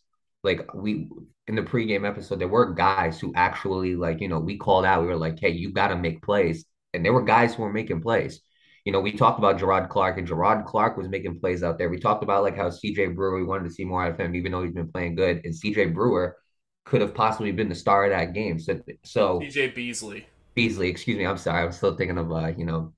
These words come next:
Speaker 1: last year. C J Beasley, thank you. He possibly could have been the star of that game. There were guys that we were calling out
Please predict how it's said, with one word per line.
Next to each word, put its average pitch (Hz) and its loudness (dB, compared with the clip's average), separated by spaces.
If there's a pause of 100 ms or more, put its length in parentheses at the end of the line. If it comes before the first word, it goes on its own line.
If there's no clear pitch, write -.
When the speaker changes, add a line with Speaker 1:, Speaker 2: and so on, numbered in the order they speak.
Speaker 1:
last 82 -8
year. 82 0
C 113 -4
J 101 2
Beasley, 85 -4
thank 85 -4
you. - -10 (580)
He 117 -2
possibly 110 0
could - 0
have 104 -2
been 101 -4
the 92 -6
star 101 2
of 98 0
that 92 -4
game. 101 0
There 101 2
were 120 4
guys 110 4
that 85 -2
we 101 -4
were 107 0
calling 98 0
out 90 -2